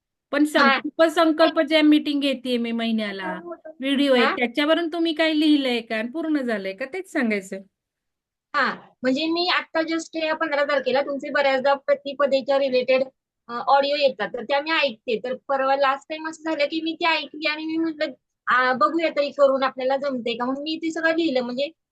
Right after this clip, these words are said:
Speaker 2: सा-, अधूनमधून असं म-, वेळ भेटतच नाही म्हणून माझ्याकडून राहतंय. यावेळेला मी लक्ष देऊन त्या प्रतिपदेला ते लिहून काढल्या नोट्स.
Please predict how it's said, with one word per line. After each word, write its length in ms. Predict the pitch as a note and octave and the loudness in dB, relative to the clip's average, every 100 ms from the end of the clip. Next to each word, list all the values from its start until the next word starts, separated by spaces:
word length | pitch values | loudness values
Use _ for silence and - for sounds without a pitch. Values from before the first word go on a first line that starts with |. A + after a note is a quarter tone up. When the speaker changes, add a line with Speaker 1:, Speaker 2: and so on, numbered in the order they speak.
| _ _ - | _ _ -4
Speaker 2:
सा-, 360 | D4 C4 B3+ B3 - | 2 4 4 2 0
अधूनमधून 540 | B3 D4 D4+ D#4+ D#4+ | -2 -4 -8 -6 -4
असं 180 | D#4+ E4 | -4 -6
म-, 340 | D#4 D4 B3+ C4 | -6 -4 -4 -2
वेळ 200 | D4+ D#4 | 0 0
भेटतच 440 | E4 D4+ D4 D#4+ | -2 -4 -4 -6
नाही 160 | D#4+ D#4+ | -4 -2
म्हणून 240 | D#4+ D4+ | -2 -2
माझ्याकडून 340 | D#4+ D4+ C#4+ D#4 | -4 -6 -6 -10
राहतंय. 440 | F4+ C#4 A3 C4 - _ _ C#4+ | -6 -6 -4 -6 -6 _ _ -4
यावेळेला 300 | C#4+ D4 D#4 | -2 0 -2
मी 180 | E4 D#4+ | -4 -4
लक्ष 240 | D#4+ - | -4 -6
देऊन 480 | D4+ C#4 D#4 D#4+ E4 | -8 -4 -6 -4 -10
त्या 160 | D4 | -8
प्रतिपदेला 580 | C#4+ C#4+ C#4+ C#4+ C#4+ C#4 | -10 -10 -10 -4 2 2
ते 220 | C#4 C#4+ | 2 -2
लिहून 240 | C#4 C#4 C#4+ | -6 -8 -2
काढल्या 340 | D4 B3 A#3+ | -2 0 -2
नोट्स. 320 | A#3 A#3 A#3+ | -4 -6 -8